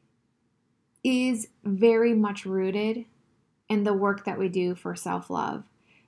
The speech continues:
Because when we are working with self-love, we are honoring that we are worthy, that we matter, and this changes the way that we dream.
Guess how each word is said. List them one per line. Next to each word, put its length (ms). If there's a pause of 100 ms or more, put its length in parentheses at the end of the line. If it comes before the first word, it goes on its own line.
Because 380
when 220
we 160
are 140
working 340
with 160
self-love, 680 (240)
we 200
are 240
honoring 800
that 240
we 180
are 120
worthy, 800 (680)
that 340 (240)
we 220
matter, 880 (500)
and 260
this 340
changes 880 (120)
the 160
way 240
that 180
we 140
dream. 540